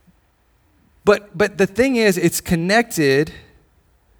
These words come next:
with prayer. It's connected in God, right? They, they were in tune with God, and, and they were feeling for Paul, and they're like, "Hey, I, I don't, I don't know if this is it."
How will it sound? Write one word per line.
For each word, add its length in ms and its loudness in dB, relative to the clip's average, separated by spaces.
with 260 -4
prayer. 320 2
It's 160 0
connected 680 0
in 220 -6
God, 520 2
right? 360 2
They, 140 4
they 140 6
were 140 4
in 80 0
tune 300 0
with 160 0
God, 480 4
and, 140 -2
and 120 0
they 80 6
were 140 2
feeling 360 2
for 120 -2
Paul, 240 4
and 60 -2
they're 100 0
like, 200 4
"Hey, 180 2
I, 320 0
I 40 0
don't, 320 -6
I 100 -8
don't 200 -10
know 120 -6
if 60 -8
this 180 -6
is 140 -12
it." 460 -10